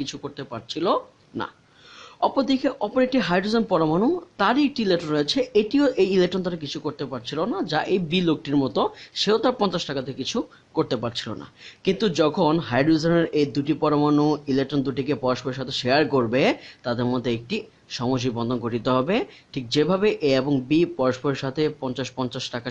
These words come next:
শেয়ার করে এক কাপ কফি কিনতে পেরেছিল। অর্থাৎ সমযোজী বন্ধন হচ্ছে দুটি পরমাণুর শেয়ারের ফলে হবে এবং এই দুটি পরমাণু দুটি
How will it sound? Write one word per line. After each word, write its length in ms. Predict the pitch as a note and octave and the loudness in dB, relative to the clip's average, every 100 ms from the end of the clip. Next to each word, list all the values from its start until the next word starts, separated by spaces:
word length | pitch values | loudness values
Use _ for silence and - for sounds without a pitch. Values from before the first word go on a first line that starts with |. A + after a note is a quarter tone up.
| - | -4
শেয়ার 200 | A#2 B2 B2 | -2 0 0
করে 140 | D3 G#3+ - _ _ _ _ _ - | 0 0 -2 _ _ _ _ _ -6
এক 120 | A#2+ | -4
কাপ 120 | B2 C3 | -4 -4
কফি 180 | A#2 - | -4 -4
কিনতে 220 | A#2+ A#2 A3+ - _ _ | -4 -4 -4 -6 _ _
পেরেছিল। 360 | F#2+ F#2+ - G#2 - _ _ _ - | -10 -8 -10 -14 -20 _ _ _ 0
অর্থাৎ 360 | F3+ F#3 C3+ D3 - _ _ _ _ _ _ _ _ _ _ _ - - - | 2 4 4 2 -2 _ _ _ _ _ _ _ _ _ _ _ -10 -6 -2
সমযোজী 380 | F3+ G#3 A3+ B3+ G#3 | 2 4 4 2 2
বন্ধন 220 | A3+ A#3+ | 2 2
হচ্ছে 280 | A#3+ - A#3+ A#3+ A#3+ B3 - _ _ - | 0 0 0 2 2 0 -4 _ _ -18
দুটি 340 | C3+ A#2+ E3 G3 | -10 -4 -2 0
পরমাণুর 520 | G3+ G3 F#3+ F#3+ F#3+ F#3 - _ _ _ | 2 2 2 4 2 0 -4 _ _ _
শেয়ারের 480 | - - C#3 D#3 F#3 G3+ | -6 0 2 2 2 2
ফলে 160 | G3 F#3+ | 2 2
হবে 200 | F#3+ A3 A3+ - | 2 2 -2 -2
এবং 120 | C#3 C#3+ C#3+ D#3 | 0 0 0 0
এই 60 | D3 | 0
দুটি 180 | D3+ E3 E3+ | -2 -2 0
পরমাণু 380 | E3+ E3 E3 E3+ D#3+ A#2 | 2 2 2 2 0 -2
দুটি 200 | C#3+ C#3+ | -2 -2